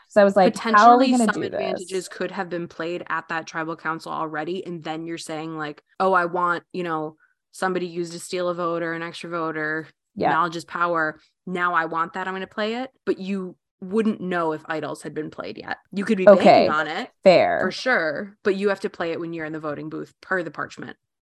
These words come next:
Speaker 1: Okay, that feels very reasonable to me. 'Cause I was like, "How are you gonna get away with playing an advantage in the mo-,"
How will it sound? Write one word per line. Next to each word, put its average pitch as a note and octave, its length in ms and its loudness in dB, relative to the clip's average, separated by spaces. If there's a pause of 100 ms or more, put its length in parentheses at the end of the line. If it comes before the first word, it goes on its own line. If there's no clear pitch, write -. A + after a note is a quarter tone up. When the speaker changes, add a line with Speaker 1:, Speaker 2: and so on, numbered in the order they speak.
(320)
Speaker 1:
Okay, G3+ 420 6
that F#3 580 8 (100)
feels G#3 260 4
very F3 240 6
reasonable - 500 -4
to - 120 -10
me. G2 280 -4 (400)
'Cause A#3+ 140 12
I B3+ 100 12
was B3 100 10
like, A#3+ 200 10
"How A3+ 260 8
are F#4 80 12
you F#4+ 120 12
gonna D#4+ 160 6
get C4 140 6
away A#3+ 200 6
with A#3 140 0
playing A3+ 280 4
an A3 100 0
advantage G#3 880 0 (360)
in A3 180 6
the G3+ 60 10
mo-," G#3+ 400 12